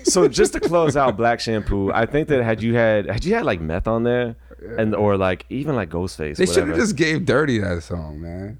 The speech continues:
Speaker 1: Well, I mean, Dirty was in jail at the time, so.
Speaker 2: Yeah. I just think that, like,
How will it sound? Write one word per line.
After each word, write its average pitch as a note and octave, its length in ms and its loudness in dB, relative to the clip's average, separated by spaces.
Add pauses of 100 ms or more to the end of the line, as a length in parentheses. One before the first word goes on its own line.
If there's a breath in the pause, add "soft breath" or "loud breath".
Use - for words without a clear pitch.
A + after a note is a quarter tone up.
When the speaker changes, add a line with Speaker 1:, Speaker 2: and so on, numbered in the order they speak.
(140)
Speaker 1:
Well, A2+ 440 2
I A2+ 60 -2
mean, A#2 160 2
Dirty B2 220 0
was A2 160 0
in G2 80 -2
jail F#2 260 0
at E2+ 60 -8
the F#2 80 -12
time, - 560 -10
so. E2 480 -4
Speaker 2:
Yeah. G#2 160 -14
I C3 120 -2
just C#3 280 -4
think C#3 220 0
that, A2+ 200 2
like, G2 280 0